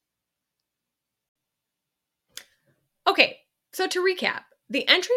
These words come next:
point for your triple dip sales funnel page is anywhere you get leads from.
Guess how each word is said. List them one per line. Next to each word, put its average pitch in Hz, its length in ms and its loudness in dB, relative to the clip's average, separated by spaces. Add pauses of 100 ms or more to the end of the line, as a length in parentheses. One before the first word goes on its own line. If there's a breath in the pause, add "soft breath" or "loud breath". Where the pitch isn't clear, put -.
point 254 320 -2
for 254 60 -2
your 226 120 0
triple 269 300 -2
dip 208 260 -4
sales 196 280 -6
funnel 202 200 -6
page 180 400 -6 (380 loud breath)
is 240 260 6 (120)
anywhere 370 420 2
you 269 180 0
get 233 200 2
leads 180 360 -6
from. - 360 -14